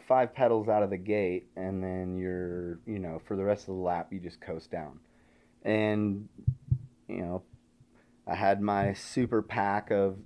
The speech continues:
ibuprofen on me and popped as many as I could and raced the race and ended up, like, getting first, uh, in my first four cross race there at the National. And, um,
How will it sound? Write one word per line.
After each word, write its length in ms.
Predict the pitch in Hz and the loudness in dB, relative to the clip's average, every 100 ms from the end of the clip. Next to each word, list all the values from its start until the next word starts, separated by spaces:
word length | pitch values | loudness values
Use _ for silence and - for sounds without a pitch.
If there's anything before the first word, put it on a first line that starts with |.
| - | 2
ibuprofen 920 | 98 101 101 - 98 98 - 107 104 | 2 2 -2 0 0 0 -2 -4 -2
on 260 | 104 104 | -2 0
me 300 | 110 120 139 | -2 -2 0
and 280 | 123 101 92 - - - _ - | 0 -2 -4 -8 -20 -20 _ 2
popped 300 | 113 95 - | 2 2 -2
as 160 | 98 | -4
many 300 | 107 104 107 | -2 0 0
as 140 | 104 107 | 0 0
I 100 | 98 | -2
could 420 | - 104 104 107 | 0 2 4 2
and 220 | 104 98 | 2 0
raced 340 | 95 98 104 - | 2 2 0 -2
the 120 | 92 | 0
race 500 | 98 107 104 101 - | 2 4 4 2 -2
and 100 | 92 | -2
ended 240 | 98 98 | 0 2
up, 240 | 98 92 - _ - | 2 2 -4 _ -4
like, 180 | 92 82 _ | -4 -4 _
getting 260 | 107 98 92 | -2 0 -4
first, 560 | - 113 110 95 - _ _ - - - - - - | 0 2 4 0 -6 _ _ -18 -14 -14 -12 -12 -6
uh, 440 | 90 85 85 80 98 131 127 - - - - | -4 -4 -4 -2 0 0 -2 -6 -16 -10 -2
in 140 | 104 | 0
my 120 | 101 | 0
first 280 | 92 123 110 | 2 0 2
four 180 | 127 120 | 2 4
cross 300 | - 107 - | 4 2 2
race 220 | 107 104 | 0 0
there 200 | 110 107 | 0 2
at 120 | 104 | 2
the 60 | 98 | 0
National. 640 | 101 117 107 101 98 95 | -2 -2 -2 -2 -2 -2
And, 240 | 95 92 87 - - _ _ _ _ _ | -2 -6 -8 -14 -20 _ _ _ _ _
um, 580 | 95 92 90 87 85 78 | -2 -2 -2 -4 -6 -10